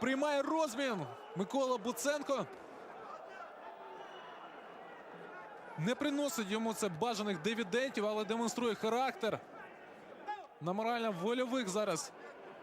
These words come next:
проводить другий раунд в цій рубці, яку нав'язує все-таки росіянин. Пропускає знову справа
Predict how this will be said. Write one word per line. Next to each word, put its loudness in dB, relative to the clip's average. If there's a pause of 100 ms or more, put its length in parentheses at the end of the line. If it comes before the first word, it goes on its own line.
(200)
проводить 2 (680)
другий 2
раунд 4
в -
цій 2
рубці, 2 (1900)
яку 0
нав'язує 4
все-таки 2
росіянин. 2 (2750)
Пропускає 0
знову 2 (920)
справа 2